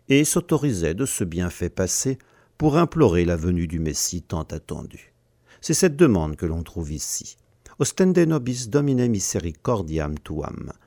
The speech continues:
Montrez-nous, Seigneur, votre miséricorde. Et salutare tuum da nobis.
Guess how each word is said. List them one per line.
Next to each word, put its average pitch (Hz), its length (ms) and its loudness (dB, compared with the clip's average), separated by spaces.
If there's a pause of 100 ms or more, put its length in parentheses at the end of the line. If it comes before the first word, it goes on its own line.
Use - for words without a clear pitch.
(260)
Montrez-nous, 113 600 4
Seigneur, 85 520 -2
votre 82 300 -6
miséricorde. 76 1000 -8 (300)
Et 120 80 2
salutare 98 640 -2 (100)
tuum 113 380 2
da 78 160 -2
nobis. 65 720 -8